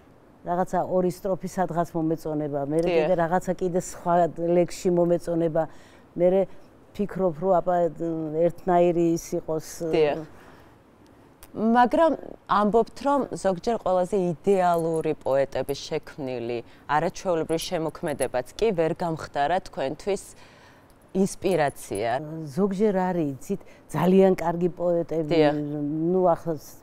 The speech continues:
Speaker 1: საქართველოში, ეს კარგი პოეტები, ა, ძალიან ბევრი, ე, იყო და აი, მეც რომ მიყვარს ძალიან და
Speaker 2: დიახ.
Speaker 1: ესა, ა, მაგრამ ზოგჯერ, აი,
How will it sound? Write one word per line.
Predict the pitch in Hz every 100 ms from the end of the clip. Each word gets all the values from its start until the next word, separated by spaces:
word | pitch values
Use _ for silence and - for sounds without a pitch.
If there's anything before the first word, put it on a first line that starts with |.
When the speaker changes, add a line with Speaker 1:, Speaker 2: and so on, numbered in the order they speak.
| - 143
Speaker 1:
საქართველოში, | - 175 175 - 175 165 165 - 190 202 165 160 147 139 143 139
ეს | 139
კარგი | - 160 156 156
პოეტები, | 175 165 170 160 165 190 196
ა, | 175 156 147 139
ძალიან | 151 147 156 156
ბევრი, | 151 156 160 151 151
ე, | - - - - 147 147 143 151 147
იყო | 175 - 180
და | 202 196 170
აი, | 165 156 156 165
მეც | 180
რომ | - 190
მიყვარს | 190 196 - 123 139 131
ძალიან | 160 147 151 156
და | 151 160
Speaker 2:
დიახ. | 160
Speaker 1:
ესა, | 151 147 - - - -
ა, | - - - - - - -
მაგრამ | 160 156 156
ზოგჯერ, | 165 202 180 220 175 127 160 165 - - - 135 120 - - -
აი, | 175